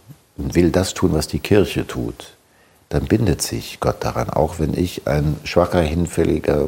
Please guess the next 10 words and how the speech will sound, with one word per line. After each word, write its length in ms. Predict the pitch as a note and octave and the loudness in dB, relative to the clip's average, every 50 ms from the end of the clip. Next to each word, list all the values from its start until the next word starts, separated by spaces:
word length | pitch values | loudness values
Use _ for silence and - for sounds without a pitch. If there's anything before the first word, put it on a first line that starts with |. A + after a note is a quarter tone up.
| D#2 - | -4 -4
glaubensschwacher 680 | - D2+ C#2+ D#2+ F2 F2+ E2 - - - D2+ D2 - D2 | 0 4 4 4 4 4 0 -2 0 -2 -2 0 -2 -6
Priester 380 | - - E2+ F2+ F2+ - - | -6 -2 -4 -4 -2 -2 -2
bin 160 | D2 - E2 D#2+ | -2 0 0 -2
und 100 | - - | -2 0
vielleicht 360 | - D#2 D#2 F2+ C3+ C#3+ - | 2 4 4 4 4 2 0
sogar 180 | - - G#2 | 0 0 2
den 140 | F#2 F2+ E2+ | 2 2 0
Glauben 320 | D#2 E2+ F#2 A#2+ C3 B2+ B2 | 2 4 4 4 4 2 0
verloren 600 | - A2+ A2+ C3 F3 F#3 E3 - - - - - | 0 0 0 0 -2 -2 -4 -6 -6 -10 -8 -8
habe. 260 | - - - - | -8 -8 -8 -10